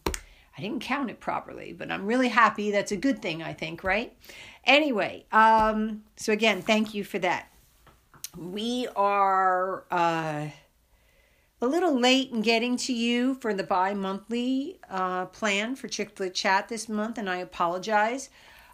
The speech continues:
I don't know about you, all my listeners, but oh my goodness, the time has been flying by. And just today I said to somebody, "I feel like the world is in this, like,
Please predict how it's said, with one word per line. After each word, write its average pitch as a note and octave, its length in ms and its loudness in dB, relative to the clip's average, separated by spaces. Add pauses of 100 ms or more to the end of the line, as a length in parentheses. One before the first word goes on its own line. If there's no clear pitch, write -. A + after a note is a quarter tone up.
(120)
I D#4 220 10
don't E4+ 200 2
know C4 200 4
about G#3 320 2
you, F#3 640 -2 (260)
all F#3 320 -2
my F#3+ 200 -6
listeners, F#3 680 -6 (220)
but F3 320 -2 (800)
oh E3 200 -2
my C4 340 0
goodness, G#3 640 -2
the G3 160 -10
time G#3 800 -2 (460)
has G3+ 380 -2
been F#3+ 520 -6 (220)
flying G3 960 -2
by. C#3+ 380 -4 (840)
And G#3+ 160 -2
just C4 320 0
today A#3 340 -2
I F#3+ 120 0
said G#3 320 -4
to G3 100 -14
somebody, F3+ 480 -6
"I F#3 120 -8
feel A3 260 -6
like A3 220 -4
the G3 80 -8
world F#3+ 420 -4
is F#3+ 140 -10
in F#3 160 -6
this, F3 260 -6
like, E3 240 -4